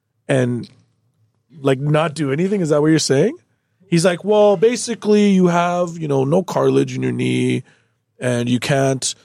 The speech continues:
you shouldn't be running, you shouldn't be doing anything like that." It's like, "But yeah, man, like, w-, so what's the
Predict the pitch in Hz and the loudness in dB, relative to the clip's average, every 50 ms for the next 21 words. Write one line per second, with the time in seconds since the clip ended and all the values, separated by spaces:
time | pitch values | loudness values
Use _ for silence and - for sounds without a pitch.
0 | _ _ _ _ - - - 196 190 160 180 143 131 135 139 147 147 147 147 143 | _ _ _ _ -2 0 0 0 0 -2 -4 -6 -2 0 0 2 2 2 2 2
1 | 143 143 139 - - 160 143 139 143 127 120 123 123 123 123 123 123 123 117 - | 0 0 -2 -2 -2 -2 -2 -2 -2 -2 -2 -2 -2 -2 0 -2 -2 -2 -2 -4
2 | 123 123 123 117 - - 120 120 117 117 117 - - _ _ _ _ _ _ - | -4 -2 -4 -4 -4 -4 -2 0 0 -2 -2 -4 -10 _ _ _ _ _ _ -6
3 | - 151 - - _ _ - - - 147 170 175 151 127 120 113 113 113 113 117 | -4 -4 -4 -4 _ _ -4 0 2 2 2 2 0 -4 -6 -12 -12 -12 -12 -12
4 | 107 - 107 127 - - 123 117 110 - 131 131 165 180 - - - 185 160 143 | -10 -10 -8 -4 -2 0 0 0 -2 -2 -2 -2 -2 -2 -2 -6 -12 -10 -10 -10
5 | 143 - | -10 -12